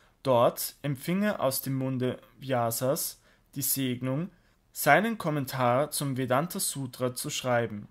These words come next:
Damit war seine Mission erfüllt, und Madhva kam zum Ananda Ashram zurück, wo Satyatirtha Madhvas Kommentar niederschrieb und Vorkehrungen für die Erstellung und Aussendung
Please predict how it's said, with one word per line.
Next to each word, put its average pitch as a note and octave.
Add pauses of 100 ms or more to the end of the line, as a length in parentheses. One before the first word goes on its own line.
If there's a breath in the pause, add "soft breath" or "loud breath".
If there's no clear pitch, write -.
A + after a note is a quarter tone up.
(480)
Damit A#2+ (120)
war C3
seine D#3
Mission C3
erfüllt, B2 (380 soft breath)
und -
Madhva A#2+
kam D#3
zum F3
Ananda B2
Ashram A#2+
zurück, C3 (460 soft breath)
wo C3+
Satyatirtha C#3+
Madhvas A#2+
Kommentar B2
niederschrieb B2 (500 soft breath)
und C#3+
Vorkehrungen C3
für -
die B2+
Erstellung B2 (100)
und G3
Aussendung B2